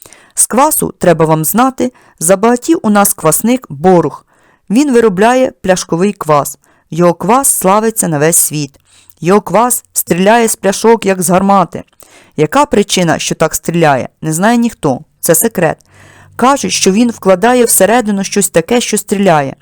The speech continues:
Хто каже, родзинки, а хто каже, хміль. Як настає літо, він просто розривається.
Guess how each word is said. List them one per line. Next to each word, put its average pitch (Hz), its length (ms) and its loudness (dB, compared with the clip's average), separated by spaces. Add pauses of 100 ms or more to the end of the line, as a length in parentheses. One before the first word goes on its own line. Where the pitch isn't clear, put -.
(520)
Хто - 280 0
каже, 220 460 0 (100)
родзинки, 208 680 0 (200)
а 160 120 -2
хто - 200 -2
каже, 165 280 0
хміль. 190 440 0 (420)
Як 160 180 0
настає 202 400 2
літо, 240 360 0 (420)
він 214 120 2
просто 285 340 0
розривається. 208 760 0